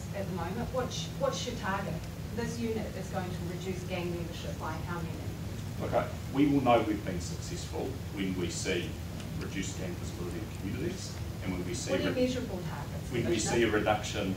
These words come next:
Speaker 2: in harm from, uh, gangs. So that those, you have in the pack we've provided to you, uh, some numbers that show the immense, uh,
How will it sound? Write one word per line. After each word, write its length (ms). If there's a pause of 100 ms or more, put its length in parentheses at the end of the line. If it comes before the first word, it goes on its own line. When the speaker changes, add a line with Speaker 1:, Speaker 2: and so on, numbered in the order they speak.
(120)
Speaker 2:
in 160 (160)
harm 260 (300)
from, 160 (480)
uh, 80 (240)
gangs. 160
So 240
that 160 (540)
those, 420 (240)
you 80
have 220
in 180
the 60 (100)
pack 80 (100)
we've 160 (120)
provided 300
to 140
you, 300 (340)
uh, 200
some 240
numbers 340
that 160
show 240
the 220
immense, 680
uh, 80